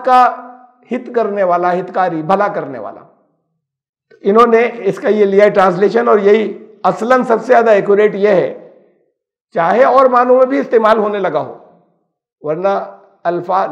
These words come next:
लफ्ज़ के माने यही हैं, और जो इसके construction है लफ्ज़ का, उससे ये साबित होता है। मैं, इससे मैं नहीं कह रहा कि और मानों में भी यूज़ नहीं होने लगा हो। दूसरों का भला करने वाला, सबका,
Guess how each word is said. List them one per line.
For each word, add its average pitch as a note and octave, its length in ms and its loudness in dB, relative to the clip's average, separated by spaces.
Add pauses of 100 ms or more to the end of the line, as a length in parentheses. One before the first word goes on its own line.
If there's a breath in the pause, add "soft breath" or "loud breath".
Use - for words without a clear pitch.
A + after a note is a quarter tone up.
(160)
लफ्ज़ G3+ 220 0
के B3 120 2
माने G#3+ 300 2
यही A3 280 2
हैं, A#3 80 -2
और - 460 -6 (600)
जो G3 200 4
इसके G#3+ 340 4 (760)
construction G3 560 0
है A3+ 80 4
लफ्ज़ F#3+ 220 2
का, G#3 120 -6
उससे G3+ 280 0
ये G3+ 100 2
साबित D3+ 420 -4
होता A2 220 -14
है। A2 120 -20 (1120)
मैं, G#3+ 420 2
इससे A3 320 2
मैं A#3 180 0
नहीं A#3+ 180 0
कह G#3 140 4
रहा G#3 140 6
कि G#3 100 0
और G3 180 6
मानों F#3+ 260 0
में G3 140 -2
भी F#3+ 120 -4
यूज़ F3 220 0
नहीं E3 140 -4
होने C#3+ 200 -6
लगा A2 220 -10
हो। - 220 -20 (760)
दूसरों A3+ 320 -2
का A#3 120 -2
भला G3+ 260 0
करने D#3+ 320 -6
वाला, B2 320 -6
सबका, G3+ 420 -2